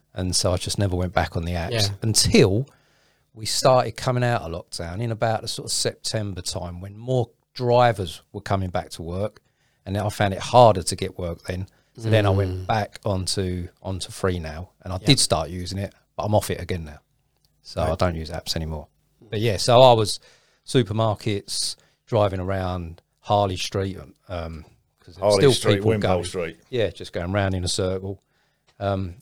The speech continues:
Speaker 1: and, and 'cause, uh, at the very beginning, there was hardly any taxis out. You could be on Oxford Street. You'd be the only cab on Oxford Street.
Speaker 2: Yeah.
Speaker 1: There's a couple of boots down Oxford Street. So there's people going, picking up prescriptions and stuff. So you'd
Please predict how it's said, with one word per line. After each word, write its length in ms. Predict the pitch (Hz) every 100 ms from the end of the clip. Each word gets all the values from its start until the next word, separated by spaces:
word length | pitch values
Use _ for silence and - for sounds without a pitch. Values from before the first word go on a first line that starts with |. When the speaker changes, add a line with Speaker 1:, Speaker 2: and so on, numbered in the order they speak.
| _
Speaker 1:
and, 220 | 147 156
and 300 | - 208 208
'cause, 260 | - 240 -
uh, 200 | 175 185
at 160 | 190 202
the 60 |
very 240 | 107 160 147
beginning, 420 | 95 147 120 87
there 100 | 123
was 120 | 127
hardly 360 | 139 196 90 98
any 160 | 120
taxis 420 | 90 113 - - 90
out. 200 | 90 -
You 140 | 131
could 140 | 139 113
be 80 |
on 100 | 131
Oxford 240 | 120 131 104
Street. 360 | - 87 87 123
You'd 160 | 107
be 80 | 120
the 200 | 113 113 -
only 320 | 123 113 101
cab 280 | 98 117 104
on 100 | 92
Oxford 300 | 110 - 95
Street. 180 | - 120
Speaker 2:
Yeah. 140 | 107 - _
Speaker 1:
There's 120 | 117
a 40 | 120
couple 220 | - 151
of 100 | 80
boots 260 | 143 139 -
down 180 | 82 85
Oxford 240 | 85 80
Street. 360 | - 80 110 -
So 80 | -
there's 140 | 92
people 440 | - 120 110 92 - _
going, 320 | 104 92 82
picking 300 | - 113 90
up 120 | 90
prescriptions 560 | - - 120 - 92 80
and 140 | 82
stuff. 300 | - 78 - _
So 160 | - -
you'd 200 | 101 98